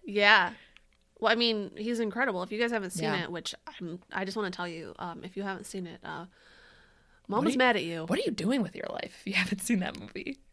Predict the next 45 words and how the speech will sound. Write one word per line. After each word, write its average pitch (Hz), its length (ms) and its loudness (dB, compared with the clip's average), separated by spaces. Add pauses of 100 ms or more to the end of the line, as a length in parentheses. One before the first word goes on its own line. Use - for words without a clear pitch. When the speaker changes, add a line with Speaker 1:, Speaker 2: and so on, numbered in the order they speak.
Speaker 1:
I'm, 202 120 -2
I'm - 0 - (120)
a 226 80 2
little 262 160 4
disappointed. 240 520 -2 (260)
We're 196 80 -2
a 202 40 0
little 202 180 0
disappointed. 185 380 -6
Speaker 2:
You're 165 80 -4
a 160 60 -4
little, 156 260 -8
yeah. 156 200 -4 (140)
Speaker 1:
Yeah, 156 200 -8 (100)
Speaker 2:
And 175 140 0
Speaker 1:
you're, 160 160 -2
Speaker 2:
you. 156 60 -10 (120)
Speaker 1:
you're 196 80 -2
upsetting 190 300 0
your 175 100 -6
parents - 300 -10
right - 100 -10
now. - 500 -2 (100)
Speaker 2:
<laughs> - 180 -10
Mom 208 200 10
and 208 100 6
Dad 185 180 8
are 185 80 6
mad. 165 360 4
Speaker 1:
Mom 196 140 -4
and 220 80 -2
Dad 277 120 4
are 339 60 2
mad. 214 220 0 (320)
Um, 180 500 -4 (280)
no 185 120 -4
bedtime 185 340 -4
kiss - 180 -10
tonight. - 340 -10
<laughs> - 40 -20 (1200)
So - 160 -4
go 220 140 6
watch 214 260 6
it. 180 280 0
But 208 380 8